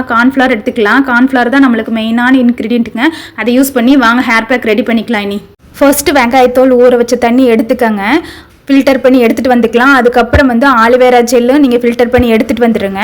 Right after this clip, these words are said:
அதுக்கப்புறமா தேங்காய் பால் எடுத்துக்கங்க. இதை மூணையும் எடுத்து ரெடி பண்ணி வச்சுக்கோங்க. அதுக்கப்புறம் நம்ம ஒரு பாத்திரத்துல இதை சேர்த்துக்கிட்டு இந்த ஹா-, கார்ன்ஃப்ளவர் மாவையும் சேர்த்துக்கிட்டு நம்ம சூடு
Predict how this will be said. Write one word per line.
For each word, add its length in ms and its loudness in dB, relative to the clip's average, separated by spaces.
அதுக்கப்புறமா 680 0
தேங்காய் 400 2
பால் 180 4
எடுத்துக்கங்க. 480 -2
இதை 180 0
மூணையும் 460 2
எடுத்து 260 0
ரெடி 200 2
பண்ணி 200 4
வச்சுக்கோங்க. 420 -2
அதுக்கப்புறம் 500 0
நம்ம 200 2
ஒரு 160 2
பாத்திரத்துல 560 0
இதை 120 4
சேர்த்துக்கிட்டு 600 0
இந்த 100 0
ஹா-, 180 0
கார்ன்ஃப்ளவர் 500 2
மாவையும் 360 0
சேர்த்துக்கிட்டு 500 0
நம்ம 220 0
சூடு 240 0